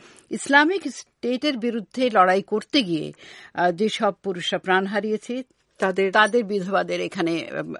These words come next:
Speaker 1: আবার, আহ, মানে
Speaker 2: সংস্থান করা হয়েছে।
Speaker 1: পুনর্বাসন করার, আহ, ব্যবস্থা করে এই গ্রামটি গড়ে তোলা হয়েছে। এবং তাদের এই যে নতুন একটি এলাকাতে তারা আসছে, তাদের ছেলে মেয়েদের নিয়ে নিরাপদে বসবাস করার সুযোগ পাচ্ছে,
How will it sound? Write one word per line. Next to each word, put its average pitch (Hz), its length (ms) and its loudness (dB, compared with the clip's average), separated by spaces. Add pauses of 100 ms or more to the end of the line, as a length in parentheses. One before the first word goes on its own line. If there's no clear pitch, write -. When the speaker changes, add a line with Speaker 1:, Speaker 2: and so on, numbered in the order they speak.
Speaker 1:
আবার, 175 340 2
আহ, - 160 -14 (340)
মানে 160 160 -2
Speaker 2:
সংস্থান 185 300 0
করা 170 160 -6
হয়েছে। - 0 -
Speaker 1:
পুনর্বাসন 208 640 2
করার, 170 360 2
আহ, 151 460 -12
ব্যবস্থা 180 400 0
করে 196 220 -4
এই 185 300 -2 (340)
গ্রামটি 175 400 2
গড়ে 165 220 -2
তোলা 160 240 -6
হয়েছে। 151 400 -10 (420)
এবং 240 200 -2
তাদের 262 420 6
এই 240 240 2
যে 254 140 2
নতুন 240 380 0
একটি 240 300 -2
এলাকাতে 226 500 0
তারা 214 240 4
আসছে, 202 300 0
তাদের 190 260 0
ছেলে 220 260 -2
মেয়েদের 214 320 0
নিয়ে 208 260 0
নিরাপদে 208 480 2
বসবাস 180 420 0
করার 175 220 -4
সুযোগ 175 340 -6
পাচ্ছে, 165 380 -4